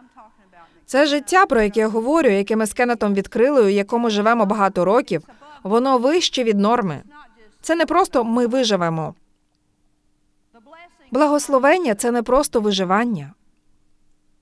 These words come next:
Благословення — це не просто хворіти нечасто. Благословення — це не хворіти.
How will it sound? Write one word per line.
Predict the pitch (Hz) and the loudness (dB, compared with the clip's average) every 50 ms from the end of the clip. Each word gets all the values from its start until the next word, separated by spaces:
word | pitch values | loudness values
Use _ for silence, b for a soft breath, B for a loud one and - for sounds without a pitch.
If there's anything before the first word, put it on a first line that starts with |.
| 254 247 320 339 359 370 _ _ 381 311 _ _ 254 247 _ _ 254 | _ _ _ -20 -20 -20 _ _ _ _ _ _ _ _ _ _ -4
Благословення — | 233 262 302 302 330 311 - 294 269 302 359 381 381 370 | -2 0 0 0 0 0 -2 0 2 2 2 2 0 0
це | - 302 | 0 -2
не | 269 269 | -2 -2
просто | 247 - 285 330 - - 277 - | -2 0 -2 -2 0 -2 -4 -4
хворіти | - 220 208 226 254 277 285 - 247 214 | -4 0 0 0 0 0 -2 -2 0 0
нечасто. | 202 196 196 196 - 196 196 185 - - - - - - - _ _ _ _ _ _ _ _ _ _ _ _ _ _ _ _ _ _ _ 233 269 311 339 381 _ _ _ _ 262 | 0 -2 -2 -4 -4 -4 -4 -4 -6 -10 -14 -14 -14 -14 -18 _ _ _ _ _ _ _ _ _ _ _ _ _ _ _ _ _ _ _ _ _ -20 -20 -20 _ _ _ _ _
Благословення — | 233 240 302 339 359 330 - 311 311 302 339 359 359 330 277 - | -2 0 2 2 2 0 0 -2 0 0 0 0 0 -2 -4 -4
це | - 277 254 240 | -2 -2 -2 0
не | 233 233 240 247 269 277 | 0 0 2 0 0 0
хворіти. | - - - 214 220 214 214 226 254 240 - - 143 - - | -4 -6 -4 -2 -2 -2 -2 -4 -8 -10 -10 -10 -12 -12 -12